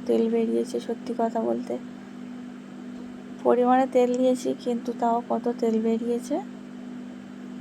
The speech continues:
দেখো, এবার কালারটা কত ব্রাউন কালার এসছে, দেখো কত সুন্দর লাগছে, লাল হয়েছে, খুব সুন্দর লাগছে। আমার রান্না করতে ভালো লাগে, কিন্তু খেতে ভালো লাগে না।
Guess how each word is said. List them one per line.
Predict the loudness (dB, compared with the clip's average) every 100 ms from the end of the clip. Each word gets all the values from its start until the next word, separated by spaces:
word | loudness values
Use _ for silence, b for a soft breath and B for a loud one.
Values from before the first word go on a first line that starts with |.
| -12 -12 -8 2
দেখো, | 2 2 -4
এবার | 0 -2 2
কালারটা | 4 4 2 -2
কত | 0 0
ব্রাউন | 2 4 4 2
কালার | 0 0 0
এসছে, | -2 -4 -2
দেখো | -2 -2
কত | -4 -2
সুন্দর | -6 -4 -2 0
লাগছে, | 0 -2 -6 -6 -8 -8 B B B B -4
লাল | 0 4 4 4
হয়েছে, | 2 2 0 -4 -4 -6 -14 -14 -14 -12 -12 -12 -14 -12 -12 -12 -14 -14 -14 -12 -12 -10 -12 -14 -14 -14 -12 -12 -12 -12 -14 -12 -12 -12 -12 -12 -14 -12 -12 -10 -10 -12 -14 -14 -12 -12 -12 -14 -14 -12 -12
খুব | -4 -4
সুন্দর | -2 -2 0 0 2
লাগছে। | 0 0 -6 -6 0
আমার | 4 6
রান্না | 4 4 2 4
করতে | 2 0 -2
ভালো | 2 4 6
লাগে, | 6 4 2
কিন্তু | 0 -2 -2
খেতে | -2 -2 0
ভালো | 0 0
লাগে | 2 0 -2
না। | -6